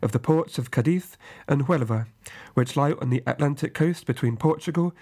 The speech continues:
and Seville. He also hoped to acquire the ports of Gibraltar and Tarifa, but when he demanded that Ibn al-Amar, king of Granada, yield them to him, he was refused.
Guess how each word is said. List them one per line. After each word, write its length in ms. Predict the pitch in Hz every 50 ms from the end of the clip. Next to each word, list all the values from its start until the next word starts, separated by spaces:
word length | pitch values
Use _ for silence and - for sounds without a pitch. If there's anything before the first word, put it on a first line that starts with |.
| - - -
and 160 | 147 143 131
Seville. 460 | - 147 147 139 120 113 113 113 113 - - _ _ _ _ _ _ _ _ - - - - - - - - - - -
He 80 | 127
also 260 | 123 143 143 - 151 139
hoped 320 | 135 180 180 - - -
to 140 | - 135 - -
acquire 360 | - - 160 156 165 185 175
the 80 | 135
ports 320 | - - 143 139 - - -
of 80 | 117
Gibraltar 480 | 110 131 113 160 165 165 - - - - -
and 140 | 151 147 127
Tarifa, 480 | - 160 151 135 - - 117 113 110 - - - - - - - - -
but 80 | - 120
when 140 | 139 156 143
he 100 | 143 147
demanded 400 | 151 147 151 151 160 175 196 156
that 140 | - - -
Ibn 260 | 143 131 143 139 143 -
al-Amar, 640 | - 131 135 131 - 139 135 143 151 165 180 175 - - - - - - - -
king 180 | - 160 143 147
of 120 | 139 -
Granada, 500 | 143 139 147 147 151 147 185 185 185 170 - _ _
yield 280 | - 123 127 147 156 131
them 140 | 151 151 147
to 120 | - 165 156
him, 200 | 143 175 180 170
he 200 | 147 - 156 147
was 180 | 147 139 - -
refused. 600 | - 135 135 - 160 127 113 113 113 113 - -